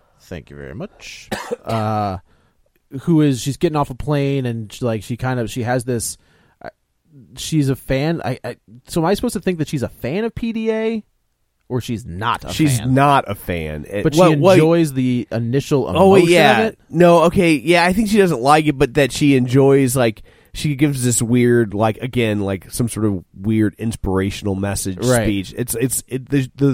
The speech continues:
Speaker 2: the whole screenplay is very overwritten.
Speaker 1: It is.
Speaker 2: Like, everybody's
Speaker 1: Yeah.
Speaker 2: thought process is too delineated.
Speaker 1: Important.
Speaker 2: Yeah.
Speaker 1: Yeah.
Speaker 2: And she goes on about how she enjoys that moment when people have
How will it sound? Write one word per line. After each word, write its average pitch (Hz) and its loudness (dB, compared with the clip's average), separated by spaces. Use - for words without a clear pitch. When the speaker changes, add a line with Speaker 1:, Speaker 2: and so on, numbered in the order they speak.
Speaker 2:
the 120 0
whole 185 4
screenplay 113 0
is 101 2
very 131 2
overwritten. 98 -2
Speaker 1:
It 113 -8
is. 113 -6
Speaker 2:
Like, 135 -4
everybody's 175 4
Speaker 1:
Yeah. 92 -10
Speaker 2:
thought 110 4
process 95 -2
is 107 -6
too 123 2
delineated. 101 -4
Speaker 1:
Important. 92 -8
Speaker 2:
Yeah. 90 -4
Speaker 1:
Yeah. 104 -4
Speaker 2:
And 139 0
she 160 -2
goes 147 4
on 123 2
about 104 -2
how 101 0
she 127 -2
enjoys 123 0
that 110 -4
moment 104 -4
when 98 -8
people 98 -6
have 92 -6